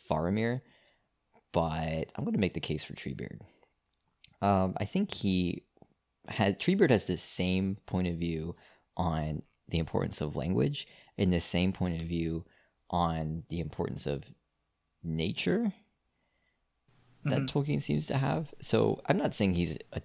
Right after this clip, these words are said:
Speaker 1: total dead ringer for Tolkien, but just that I feel like most, he's the character who has most of Tolkien's personality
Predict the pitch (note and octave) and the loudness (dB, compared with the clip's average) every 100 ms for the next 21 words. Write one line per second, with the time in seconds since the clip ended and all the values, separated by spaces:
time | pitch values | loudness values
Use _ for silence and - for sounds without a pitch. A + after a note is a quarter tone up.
0 | - - G#2 E2 F2 D2+ F2 E2 D2+ A#1 | -6 2 4 4 2 0 0 -2 -4 -6
1 | - - - - C#2+ F#2 - - - _ | -8 -6 -6 -6 -10 -10 -16 -20 -20 _
2 | _ _ _ - F2+ F#2 - E2+ F#2 G2 | _ _ _ 0 2 2 2 0 2 0
3 | - E2 F#2+ F#2 - - _ _ - - | 0 2 2 2 -6 -10 _ _ -6 2
4 | B2 A#2 G2+ F#2+ F2+ F2 E2 D2+ F2 F2 | 2 2 2 2 2 0 -2 -2 0 2
5 | E2+ - - D#2+ D#2+ - F2 - D2 D#2 | 2 0 -6 -6 -6 -4 -4 -4 -6 -6